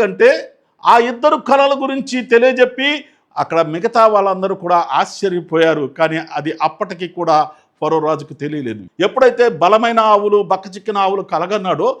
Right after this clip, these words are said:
అప్పుడు ఈ యొక్క ఏసేబు గురించి తెలియటం జరిగింది. అంటే, ఆలోచన చేయటం జరిగింది. అక్కడ ఉన్న వాళ్ళు అక్కడ పాస్ చేశారు ఇన్ఫర్మేషన్. అక్కడ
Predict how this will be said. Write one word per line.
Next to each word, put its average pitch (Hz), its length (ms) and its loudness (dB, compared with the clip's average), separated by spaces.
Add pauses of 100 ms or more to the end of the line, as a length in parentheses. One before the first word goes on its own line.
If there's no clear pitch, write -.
(320)
అప్పుడు 226 280 -2 (560)
ఈ 202 120 -6
యొక్క 214 200 0 (380)
ఏసేబు 233 380 0 (120)
గురించి 180 320 -8
తెలియటం 175 320 -6 (100)
జరిగింది. 120 440 -8
అంటే, 214 120 -12 (380)
ఆలోచన 233 360 -8 (140)
చేయటం 160 380 -12
జరిగింది. 143 300 -10
అక్కడ 175 200 -10
ఉన్న 226 160 -4
వాళ్ళు 180 200 2 (340)
అక్కడ 170 160 -10 (180)
పాస్ 233 300 -8
చేశారు 170 380 -10
ఇన్ఫర్మేషన్. 165 580 -12
అక్కడ 95 140 -18